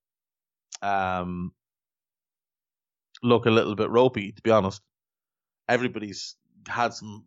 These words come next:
had some poor results, some poor performances. Yeah, defensively, only Villa, uh, conceding less than a goal a game. They're actually right on a goal a game.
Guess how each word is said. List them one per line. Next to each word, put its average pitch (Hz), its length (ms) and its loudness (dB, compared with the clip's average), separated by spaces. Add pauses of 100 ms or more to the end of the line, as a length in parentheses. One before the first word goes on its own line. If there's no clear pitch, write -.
had 117 200 -4
some 101 160 -10
poor 120 300 4
results, 117 600 0
some - 180 -12
poor 107 360 0 (680)
performances. 135 760 0 (1120)
Yeah, 135 200 -2 (200)
defensively, 135 680 0 (280)
only 120 240 0
Villa, 123 380 2 (540)
uh, 107 180 -2
conceding 104 720 -8 (220)
less 107 400 2
than 101 320 -6 (1600)
a 104 40 -12
goal 107 260 2
a 101 40 2
game. 107 220 2
They're 110 140 6
actually 104 260 2
right 98 200 2
on 95 200 -2
a 90 60 -6
goal 90 280 -6
a 92 40 -6
game. 90 360 -8